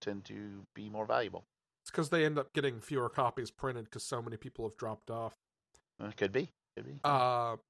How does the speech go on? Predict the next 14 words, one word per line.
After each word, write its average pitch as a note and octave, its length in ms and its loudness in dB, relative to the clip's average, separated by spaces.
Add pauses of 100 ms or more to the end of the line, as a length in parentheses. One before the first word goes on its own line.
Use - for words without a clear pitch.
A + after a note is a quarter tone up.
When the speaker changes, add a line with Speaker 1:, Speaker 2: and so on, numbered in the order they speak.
(520)
Speaker 2:
those F3+ 480 10
issues F3+ 400 6
are E3+ 380 4
Aquaman C#3 580 4
number B2+ 260 -2
sixty-five, A#2 880 -2
which C#3+ 380 4 (420)
we F3 140 6
know G3+ 220 10
Kelly F#3 300 6
Sue F3 160 0
DeConnick D3+ 440 2
is C3 160 -2
leaving. B2+ 480 -2